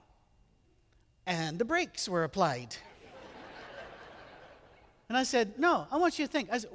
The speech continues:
"Why only?" He said, "Six million Jews died." I said, "Why only six million?"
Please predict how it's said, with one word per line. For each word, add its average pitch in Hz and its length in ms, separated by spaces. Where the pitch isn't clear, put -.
"Why 294 300
only?" 269 220
He 233 140
said, 233 180
"Six - 280
million 302 260
Jews 294 300
died." 160 340
I 208 60
said, 208 180
"Why 247 200
only 254 260
six - 320
million?" 233 340